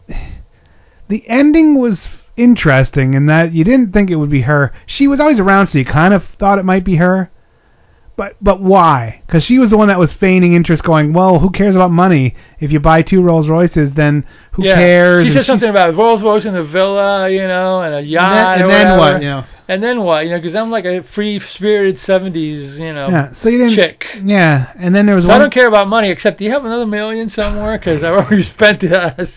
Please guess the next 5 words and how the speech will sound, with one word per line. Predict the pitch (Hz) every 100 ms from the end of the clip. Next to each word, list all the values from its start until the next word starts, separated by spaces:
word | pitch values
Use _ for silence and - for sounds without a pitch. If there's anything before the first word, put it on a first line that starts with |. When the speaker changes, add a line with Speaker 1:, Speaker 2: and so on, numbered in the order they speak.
| -
Speaker 2:
too. | 175 160 160 - _ - - - 262 - - 160 - 185 160
Speaker 1:
So | 160 143
weird. | 127 127 127 123 156 - 170 - 202 -
Speaker 2:
<laughs> | - 151 _ - -
Speaker 1:
These, | 220 302 302